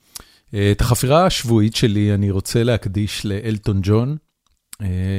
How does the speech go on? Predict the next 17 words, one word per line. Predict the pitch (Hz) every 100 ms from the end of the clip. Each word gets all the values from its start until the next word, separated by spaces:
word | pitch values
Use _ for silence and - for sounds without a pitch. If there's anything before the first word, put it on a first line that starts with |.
| 95 104
היום, | 104 117 123
אה, | 110 101 95 92 92 101 _
כשאני | - 104
מקליט | 95 - 127
את | -
הפרק, | - 95 92
זה | 87
יום | 98 95
ראשון, | 92 127 127 101
העשרים | 87 113 110
בנובמבר, | 98 90 110 113 113 104 - _ _ _ _ 87
אה, |
עשרים | 87 - 110
עשרים | 95 95
ושתיים, | 80 127 127 135 127 - 92 90 92 95 95 95 95 95 95 _ _ _ _ _ _ _ -
ואלטון | 113 127 104
ג'ון, | 113 127 131